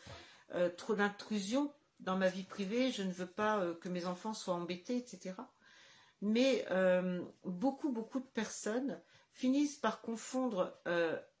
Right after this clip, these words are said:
même si ça fait partie de nous, cette médiumnité, le médium et la personne que nous sommes. La personne qui est venue me voir la dernière fois, avec qui on a parlé justement de cette médiumnité, elle m'a dit : « Mais je comprends pas, je perds beaucoup d'amis. »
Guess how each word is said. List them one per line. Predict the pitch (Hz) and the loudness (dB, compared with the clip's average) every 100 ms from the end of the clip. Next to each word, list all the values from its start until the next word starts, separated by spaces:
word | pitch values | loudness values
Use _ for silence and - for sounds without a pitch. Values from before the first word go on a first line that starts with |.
| _ - | _ -6
même | 196 196 | -4 -4
si | - | -6
ça | 180 | -6
fait | 175 | -6
partie | 175 165 190 | -6 -4 -2
de | |
nous, | 262 | -2
cette | 269 208 | -2 -4
médiumnité, | 190 175 180 185 - 277 - - - - | -4 -4 -4 -4 -4 -6 -8 -20 -20 -12
le | - 208 240 | -2 2 4
médium | 233 185 226 269 269 - _ _ - | 2 2 4 4 0 -6 _ _ -2
et | 214 | 0
la | 214 | 2
personne | 214 247 233 269 247 | 2 0 2 0 2
que | 233 | 0
nous | 202 | -2
sommes. | 190 - - - _ _ _ _ _ _ _ - - - - - | -4 -8 -10 -12 _ _ _ _ _ _ _ -16 -16 -20 -20 -10
La | - | -6
personne | - 214 302 285 | -2 0 0 0
qui | 247 | 0
est | |
venue | 208 240 | 0 0
me | 208 | -2
voir | 185 233 | -2 -2
la | 220 | 0
dernière | 185 185 175 | -2 -2 -4
fois, | - 262 | -2 -2
avec | 269 175 | 0 -2
qui | - 208 | -6 -6
on | 185 | -4
a | 170 | -6
parlé | - 160 185 | -6 -6 -4
justement | 196 170 - 185 | -6 -8 -8 -10
de | 190 | -10
cette | 170 170 | -12 -10
médiumnité, | 160 160 160 - | -8 -8 -6 -2
elle | 247 | 0
m'a | 185 | -2
dit : « | 180 226 | -4 -4
Mais | |
je | 175 - | -6 -8
comprends | 190 175 | -10 -8
pas, | 170 226 | -6 -4
je | 240 | -4
perds | - 160 | -4 -6
beaucoup | 156 196 - | -6 -12 -8
d'amis. » | 202 180 175 | -6 -6 -8